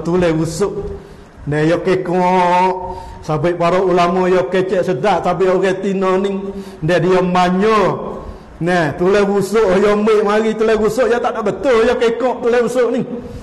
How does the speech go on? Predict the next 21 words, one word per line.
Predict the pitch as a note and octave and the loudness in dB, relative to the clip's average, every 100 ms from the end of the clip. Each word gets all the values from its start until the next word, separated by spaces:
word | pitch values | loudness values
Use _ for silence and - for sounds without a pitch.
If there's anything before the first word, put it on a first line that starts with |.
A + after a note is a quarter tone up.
| - - - | -14 -16 -6
Nah, | F3 F3+ | -2 0
kita | E3 F#3 F#3+ F#3 | 0 -2 0 0
kena | F#3 F3+ | 0 0
daya | F3 F#3 F#3 F#3+ F#3 | 2 2 2 2 2
dia, | F#3 F#3+ F#3 F#3 | 2 2 4 2
kita | F#3 F#3 G3 F3+ - | 2 -2 0 -2 0
kena | F#3+ F#3+ | -2 -2
perhati | C#3+ F#3 - F#3+ F#3+ F#3+ | -2 -2 -2 -4 -2 -2
ke | F#3 | -2
dia, | F#3+ G3 G3 F#3+ F#3+ F#3+ F#3+ F#3+ - | -2 0 2 2 2 0 -6 -12 -8
kita | F#3+ F#3 F#3+ F3+ | -6 -2 0 0
kena | F#3 F#3+ | 0 0
merahmat | F#3 E3+ F#3+ F3+ G3 G3 - | 0 0 0 2 0 0 -4
kepada | F#3 F3+ F#3 F#3+ | -2 0 2 0
dia, | F#3 G3 G3 G3 - - - - - - - | 2 2 2 0 -4 -10 -12 -18 -20 -20 -6
kita | F#3 F3+ G3 F3+ | -4 0 0 0
kena | F#3+ G3+ G3 F#3+ G3 - - - - - | 0 2 2 2 0 -6 -10 -10 -12 -4
bela | C#3 F#3+ F#3+ F#3+ | 0 4 4 4
dia | F#3+ G3 F3+ | 2 2 2
biar | E3 F#3 F#3 | 2 2 2
baik-baik. | E3+ F#3 G3+ E3+ F#3+ G3 | 2 0 0 0 0 0